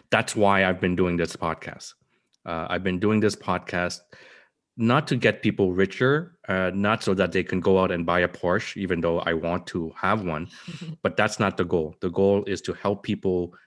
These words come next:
Speaker 1: manage their cash flow, manage their money, so that they don't have to,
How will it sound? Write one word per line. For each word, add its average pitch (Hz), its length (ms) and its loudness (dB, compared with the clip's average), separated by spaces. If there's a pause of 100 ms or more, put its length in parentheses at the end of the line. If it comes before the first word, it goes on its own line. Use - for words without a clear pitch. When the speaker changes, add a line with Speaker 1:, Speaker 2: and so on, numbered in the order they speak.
(100)
Speaker 1:
manage 92 560 0
their 127 120 -2
cash 101 300 -2
flow, 90 440 -4
manage 90 440 -2
their 117 120 0
money, 82 400 -2 (920)
so 98 160 -2
that 90 180 2
they 98 100 4
don't 101 240 0
have 92 240 -2
to, 87 380 -4